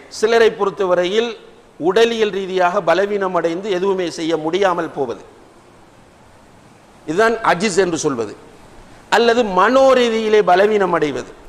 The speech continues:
இன்றைக்கு நிறைய பேர் அப்படித்தான் உருவாக்கப்பட்டிருக்கிறோம். அதாவது நம்ம இன்றைய கால பாஷையில சொல்வதாக இருந்தால் நெகட்டிவ் திங்கிங், எதிர்மறை சிந்தனை. "என்னால முடியாது, என்னால படிக்க முடியாது, என்னால் வியாபாரம் செய்ய முடியாது,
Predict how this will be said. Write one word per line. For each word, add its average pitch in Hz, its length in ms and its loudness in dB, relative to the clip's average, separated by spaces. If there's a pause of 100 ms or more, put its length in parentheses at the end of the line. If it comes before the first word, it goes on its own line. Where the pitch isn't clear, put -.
இன்றைக்கு 220 360 0
நிறைய 202 340 2 (160)
பேர் 254 200 2 (260)
அப்படித்தான் 226 600 0
உருவாக்கப்பட்டிருக்கிறோம். 175 1040 -2 (120)
அதாவது 180 400 0 (340)
நம்ம 190 280 -4
இன்றைய 196 260 4
கால 180 340 4
பாஷையில 175 520 0
சொல்வதாக 160 400 0
இருந்தால் 190 320 -2 (240)
நெகட்டிவ் 202 540 -2 (120)
திங்கிங், 131 300 -6 (840)
எதிர்மறை 220 540 0
சிந்தனை. 143 420 -6 (300)
"என்னால 226 300 2
முடியாது, 160 460 -2 (560)
என்னால 220 260 2
படிக்க 190 320 -2
முடியாது, 165 500 -2
என்னால் 185 260 0
வியாபாரம் 165 600 2
செய்ய 151 160 -8
முடியாது, 151 420 -2